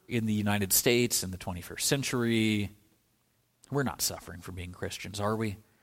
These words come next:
But I think Bonhoeffer's onto something.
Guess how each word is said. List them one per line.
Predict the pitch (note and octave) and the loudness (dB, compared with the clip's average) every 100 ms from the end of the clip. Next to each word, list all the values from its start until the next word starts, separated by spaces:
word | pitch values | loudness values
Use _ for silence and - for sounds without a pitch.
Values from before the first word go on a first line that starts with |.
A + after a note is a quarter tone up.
| _ - - _ _ _ _ _ _ D3 | _ -20 -20 _ _ _ _ _ _ 4
But | E3+ | 6
I | |
think | G#3 A#3 | 6 0
Bonhoeffer's | C#3+ D3+ C3 A2+ G#2+ F2+ | 0 2 4 4 2 0
onto | G2 G2+ | 0 0
something. | F#2 - E2+ - G2 | 0 -2 -8 -14 -18